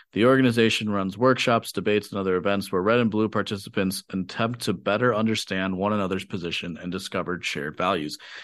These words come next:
You know, it's funny 'cause I've actually noticed a trend in this from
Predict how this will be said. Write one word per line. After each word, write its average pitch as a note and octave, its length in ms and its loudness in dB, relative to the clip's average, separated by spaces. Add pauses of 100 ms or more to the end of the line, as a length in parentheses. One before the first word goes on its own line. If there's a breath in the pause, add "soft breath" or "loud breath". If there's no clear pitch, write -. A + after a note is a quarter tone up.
(100)
You C3+ 80 4
know, D#3+ 100 4
it's D3+ 140 2
funny C#3+ 260 2
'cause G#2 140 -2
I've G#2+ 140 0
actually C#3 400 2
noticed F#2+ 580 0 (340 loud breath)
a F#2 60 -8
trend A#2 640 0 (120)
in G2 220 -2
this F2 340 0
from F#2+ 560 0